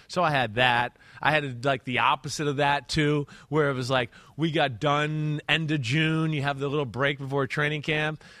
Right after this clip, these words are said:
and I was like, "Oh, it's July third. They won't get me the first few days back at training camp on July twenty-fifth."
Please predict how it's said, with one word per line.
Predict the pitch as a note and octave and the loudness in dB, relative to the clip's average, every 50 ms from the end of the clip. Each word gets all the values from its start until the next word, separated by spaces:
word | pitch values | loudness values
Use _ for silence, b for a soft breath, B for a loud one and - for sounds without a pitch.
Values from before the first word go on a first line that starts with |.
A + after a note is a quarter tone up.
| B B | B B
and | D#3 D#3 | -4 -2
I | D#3+ D#3+ | 0 0
was | D#3 C#3 | -2 -2
like, | E3+ E3 G3+ | -4 -6 -6
"Oh, | G3+ G3+ F3+ E3+ D#3+ D3 C#3 C3+ B2+ C3+ | -6 -4 -2 -2 0 0 0 0 0 0
it's | D#3 F3+ F#3 D3+ - - | -2 -2 -4 -6 -8 -6
July | - D#3+ D3 C#3+ C3+ C3+ C3+ B2+ | -4 -2 0 0 0 0 -2 -2
third. | - - C3 B2+ C3 C3 B2+ B2+ B2+ B2+ | -2 0 2 2 4 4 2 2 0 2
They | E3 F3+ F3+ E3+ | 0 0 0 0
won't | D#3+ D#3+ D3+ C#3 B2+ G2+ | -2 -2 -4 -4 -4 -4
get | D3 C#3+ B2+ A2+ | -2 -2 -2 -2
me | A#2 A#2+ B2 | -4 -4 -2
the | A2+ A2+ G#2 | -2 -4 -2
first | - B2+ B2 A#2+ - - | 0 0 0 0 0 -4
few | - C3 B2 B2 A2+ | -2 0 0 0 2
days | A#2+ A2+ A2+ A#2 A#2 A2 F2 | 0 0 0 0 -2 -2 0
back | G#2+ A#2 A2+ A2 - | 2 2 2 2 -2
at | A2+ - | -4 -4
training | - - B2+ A2+ A#2 A#2 A2 G#2+ | -2 -2 -2 -2 -2 -2 -6 -8
camp | - B2+ A2+ A2+ A2+ G#2 G#2+ | -6 -6 -4 -4 -4 -4 -4
on | A2 G#2+ A2 | -4 -4 -4
July | G2 G#2+ A2+ G#2 A2 A2 A2 A2 | -4 -4 -4 -2 -2 -2 -2 -2
twenty-fifth." | A2 - - B2+ A#2 A2 G#2 G2 - - - A2+ A#2 B2+ - - _ - | -4 -6 -8 -6 -6 -6 -6 -8 -10 -8 -6 -4 -2 -4 -4 -6 _ -20